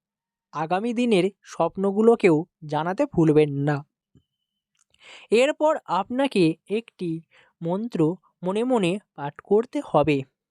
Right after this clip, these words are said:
যে কোনো মন্ত্র বা বিষ্ণুদেবের মন্ত্র আপনি একশো আট বার উচ্চারণ করবেন।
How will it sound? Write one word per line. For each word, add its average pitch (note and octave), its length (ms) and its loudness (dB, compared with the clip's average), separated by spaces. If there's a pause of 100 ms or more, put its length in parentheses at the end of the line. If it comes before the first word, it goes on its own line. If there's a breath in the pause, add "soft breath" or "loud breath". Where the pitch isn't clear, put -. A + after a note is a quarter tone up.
(520 soft breath)
যে G3+ 220 -4
কোনো E4 260 0
মন্ত্র B3 600 4 (300)
বা F3+ 340 -2 (260)
বিষ্ণুদেবের G#3+ 840 0 (340)
মন্ত্র A#3+ 420 -2
আপনি G3 600 0 (140)
একশো F#3 480 -2
আট F3+ 260 -4
বার G3+ 260 2 (360)
উচ্চারণ A3 500 -6
করবেন। D#3+ 560 2